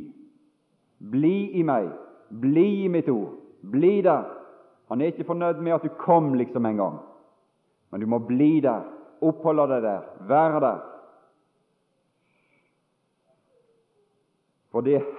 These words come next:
helt vesentlig for dette resultat,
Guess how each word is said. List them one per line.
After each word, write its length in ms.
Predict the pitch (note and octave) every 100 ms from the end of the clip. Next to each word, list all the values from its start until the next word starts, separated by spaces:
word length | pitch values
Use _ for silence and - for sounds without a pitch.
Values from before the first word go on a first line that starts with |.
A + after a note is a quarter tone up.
| D#3+
helt 640 | D#3+ D3 G#2+ - - - - -
vesentlig 680 | G#2 C3+ B2+ - G#2+ F#2+ F2 - - _ - _ _ C#4+ C#4+ C#4+ C#4 _ E3+ _ _ _ _ _ _ _ _ _ _ _ _ _ _ _ _
for 380 | B2+ A#2 G#2+ - A2+
dette 320 | A2 A#2+ G#2
resultat, 540 | G2+ G2+ G2 E2 -